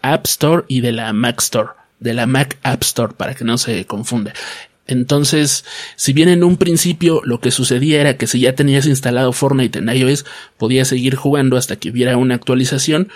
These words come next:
bueno, con esta medida que parece va a implementar Apple, eh, quedarían totalmente inutilizables las aplicaciones de Epic, incluyendo Fortnite en I O S. Pero bueno, pues ahí está, es,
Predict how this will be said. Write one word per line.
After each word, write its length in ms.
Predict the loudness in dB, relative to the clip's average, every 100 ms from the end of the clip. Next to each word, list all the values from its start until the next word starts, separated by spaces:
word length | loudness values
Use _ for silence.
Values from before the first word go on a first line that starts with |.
| -20 -14 -4
bueno, 240 | 0 0
con 180 | -2 -2
esta 400 | -2 -2 -2 -2
medida 460 | -2 0 0 0 -2
que 240 | -4 -8
parece 400 | -6 -6 -4 -4
va 80 | -2
a 40 |
implementar 560 | -2 -2 -4 -4 -4 -2
Apple, 340 | -2 0 0 0 -18 -20 -20 _
eh, 280 | -12 -10 -8
quedarían 500 | -6 -4 -2 0 -2
totalmente 640 | -2 -4 -2 -2 0 0 0
inutilizables 960 | 0 -2 -4 -4 -4 -4 -4 -4 -6 _ -20 -14
las 340 | -4 -2 -2 -6
aplicaciones 960 | -10 -6 -6 -6 -8 -6 -6 -6 -8 -10 -12 -8
de 480 | -4 -4 -6 -6 -4
Epic, 480 | -2 -2 -6 -10 -16 _ _
incluyendo 600 | -8 -6 -4 -2 -2 -4
Fortnite 540 | -4 -4 -2 -2 -4 -4
en 280 | -2 -2 -2 -6
I 180 | -4
O 80 | -4
S. 220 | -6 -10 -16 -20 -20 -20 _ -6
Pero 180 | 0 2
bueno, 160 | 2
pues 140 | 0 -2
ahí 160 | -2
está, 320 | -2 0 0 0
es, 420 | 0 0 -4